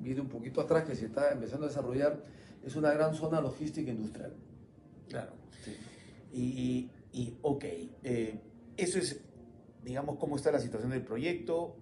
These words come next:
Speaker 1: Sí.
Speaker 2: cómo es la composición del proyecto. Y ahora hablemos un poco más de, de, de algo. ¿Cuál, cuál es el impacto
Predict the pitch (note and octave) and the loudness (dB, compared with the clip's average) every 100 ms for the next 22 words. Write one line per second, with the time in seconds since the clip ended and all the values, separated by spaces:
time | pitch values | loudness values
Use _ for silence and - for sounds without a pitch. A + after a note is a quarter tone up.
0 | - - - - - D3+ C#3+ C3+ B2 A2+ | -14 -14 -14 -10 4 4 4 2 2 2
1 | - A2 G#2+ G#2 A2+ A#2 A2 G#2 A2+ C#3+ | 0 -2 -4 -4 -2 2 2 2 0 2
2 | D#3+ - E3 E3 - - - - - B2 | -2 -2 -2 -2 -4 -16 -20 -20 -14 -2
3 | B2 C#3+ D#3+ D#3 C#3 A#2+ G#2 - - A#2+ | 4 6 8 10 10 8 8 4 0 4
4 | D3+ D#3+ D3+ D#3+ - - C#3+ D3 D3 - | 4 4 0 -4 -4 0 2 2 0 -2
5 | - A#2 G#2+ G2 - - G#2 G2 F#2+ A2 | -2 -2 0 -4 -6 -6 -6 -6 -4 0
6 | A#2 B2 B2+ A#2 - - - - - - | 0 2 0 -2 -6 -20 -20 -20 -18 -18
7 | - - - - - - - G#3 G#3+ A#3 | -20 -20 -20 -20 -20 -14 -6 -2 2 2
8 | G#3+ E3 B2+ - - - A2 | 2 0 -2 -4 -6 -6 -8